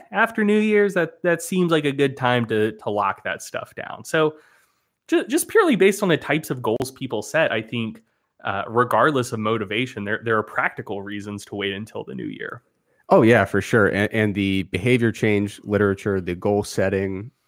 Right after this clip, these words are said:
Speaker 2: and goal attainment literature would reinforce your, your intuition. Like,
Speaker 1: Fuck yeah.
Speaker 2: you, i-, if you, especially ha-, if you have a poorly designed goal
Speaker 1: Mm-hmm.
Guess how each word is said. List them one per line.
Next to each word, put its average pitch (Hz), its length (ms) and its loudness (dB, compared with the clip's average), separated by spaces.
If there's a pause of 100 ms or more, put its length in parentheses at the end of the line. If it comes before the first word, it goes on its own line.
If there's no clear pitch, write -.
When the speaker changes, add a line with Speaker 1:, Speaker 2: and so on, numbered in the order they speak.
(120)
Speaker 2:
and 90 260 -6
goal 95 220 2
attainment 127 440 2
literature 90 580 0 (300)
would 110 140 0
reinforce 120 760 2
your, 101 280 0
your 98 140 -2
intuition. 101 640 0
Like, 82 200 -8
Speaker 1:
Fuck - 260 -4
yeah. 98 340 -12
Speaker 2:
you, 110 580 2 (540)
i-, 156 140 0
if 113 220 -2
you, 117 160 0
especially 147 480 0
ha-, 117 180 2
if 110 160 -8
you 107 120 -2
have 104 220 -2
a 95 140 -4 (120)
poorly 107 800 -2 (460)
designed 95 480 0
goal 92 540 2
Speaker 1:
Mm-hmm. 127 140 -4